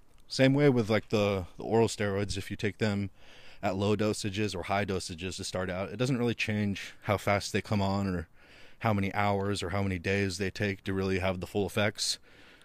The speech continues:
whether you start out with a low dosage or a higher dosage. Like, the peak effects will be more with the higher dosage, but they both take a, you know, no matter how much you take,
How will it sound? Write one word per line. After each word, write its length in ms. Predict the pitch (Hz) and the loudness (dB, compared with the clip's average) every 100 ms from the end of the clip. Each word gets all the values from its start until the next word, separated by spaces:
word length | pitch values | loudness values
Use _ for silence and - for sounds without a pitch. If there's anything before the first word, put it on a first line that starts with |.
| - | -4
whether 200 | 107 98 | 0 0
you 100 | 92 | 0
start 280 | - 101 101 | 2 2 4
out 180 | 101 101 | 2 2
with 100 | 90 | -2
a 60 | |
low 240 | 87 101 107 | 0 2 2
dosage 800 | 107 104 117 107 107 98 - - - | 2 0 0 0 0 -4 -6 -10 -16
or 140 | - 92 | -6 -2
a 40 | |
higher 260 | 82 107 98 | 4 4 4
dosage. 680 | 92 87 101 87 82 - - - - - - | 0 -2 -4 -4 -6 -8 -10 -20 -20 -20 -6
Like, 120 | 101 - | -6 -4
the 100 | 107 | 2
peak 200 | 135 120 | 4 4
effects 360 | - 98 - | 2 0 -2
will 80 | 98 | -4
be 120 | 98 | -2
more 280 | 95 95 95 | 0 0 2
with 120 | 95 | 0
the 80 | 85 | 0
higher 220 | 95 87 | -2 0
dosage, 480 | 92 92 - 92 - | -2 -4 -4 -6 -4
but 220 | 92 87 - - - - - - - - | -4 -6 -10 -20 -20 -20 -20 -20 -20 -14
they 100 | - | -4
both 300 | 101 113 101 | 4 4 4
take 260 | - 113 - | 2 0 2
a, 140 | 92 - - - | -4 -6 -14 -4
you 140 | 110 | 2
know, 200 | 110 104 - | 2 2 2
no 100 | 113 | 4
matter 260 | 117 113 | 6 6
how 180 | 98 120 | 6 6
much 240 | 120 127 - | 6 6 0
you 80 | |
take, 420 | 95 123 107 - | 4 4 4 0